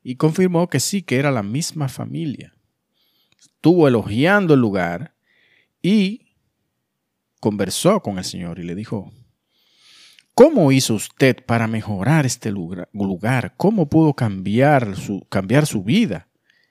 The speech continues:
El caballero, muy entusiasmado, le respondió: "Bueno, mira, joven, nosotros teníamos una vaca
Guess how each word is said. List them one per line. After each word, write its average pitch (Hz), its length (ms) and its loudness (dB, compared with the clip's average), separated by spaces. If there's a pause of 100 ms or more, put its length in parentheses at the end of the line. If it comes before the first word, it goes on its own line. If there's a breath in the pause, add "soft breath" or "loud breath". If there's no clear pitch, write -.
(520)
El 180 300 2
caballero, 139 640 2
muy 110 220 -6
entusiasmado, 117 680 -6
le 107 100 -4
respondió: 92 680 -8 (260)
"Bueno, 107 480 2
mira, 101 340 -4
joven, 85 440 -10 (840 soft breath)
nosotros 196 880 6 (180)
teníamos 156 720 6
una 143 260 6
vaca 107 460 2